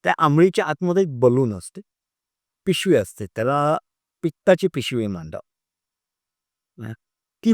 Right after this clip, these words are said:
फोडावी लागते, ती काढावी लागते बाजूला. नाहीतर तुमचं पित्त कवच किंवा ते पॉयझन आहे शेवटी. ती घाण असतेच. पण प्रत्येक माशाची काळजी वेगळी घ्यायची आहे.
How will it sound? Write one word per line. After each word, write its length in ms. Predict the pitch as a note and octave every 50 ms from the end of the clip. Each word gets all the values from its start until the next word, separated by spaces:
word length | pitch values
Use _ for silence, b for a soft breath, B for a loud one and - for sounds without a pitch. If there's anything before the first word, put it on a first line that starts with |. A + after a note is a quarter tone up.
| - -
फोडावी 460 | - D3 C#3 C3 B2 B2 C3+ C#3 B2+
लागते, 260 | C3 B2 - _ -
ती 120 | D3 C#3 A#2 - -
काढावी 440 | - A2 G#2+ A2 A2 A2 A2+ A2+
लागते 300 | F#2+ E2 - _ - F#2 F2+ -
बाजूला. 340 | F2 E2+ F2 F2+ F2 - _ _ _ _ _ _ _ _ _
नाहीतर 200 | - C2 - -
तुमचं 380 | E3+ - - E3 D3 C3+ - D#3 -
पित्त 240 | - G#2 - - F#2 -
कवच 280 | - F#2 F#2+ G2 G2+ G2 - - _ _ _ _ _ _ _ _ _ _ _ _ _ _ _ _ _ _ _ _ _ _
किंवा 200 | - B2+ C3 D#3 D#3+ _
ते 80 | - G#3 - _ _ _ _ -
पॉयझन 340 | E3 F3 F3 D#3 D3+ D3 B2
आहे 100 | A2+ G#2+
शेवटी. 320 | - - G#2 G2+ F#2+ - F#2 - _ _ _ _ _ _ _ _ _ _ _
ती 80 | - F#3+ D#3
घाण 300 | C3+ C#3 C#3+ E3 E3+ C#3+
असतेच. 380 | G2+ E2 - - G2 F2+ - - _ _ _ _ _ _ _ -
पण 60 | G3+ - -
प्रत्येक 360 | G3 D#3+ - _ - A3 G#3+
माशाची 460 | A3+ A3 G#3+ F3+ - G#3 G#3+ - A#3+ G#3+
काळजी 300 | - G3 E3+ D#3 D#3+ G#3
वेगळी 380 | G#3+ G3 E3 C3+ C#3 D#3 E3 C3+
घ्यायची 260 | A2 G#2+ G2 - -
आहे. 120 | E2+ -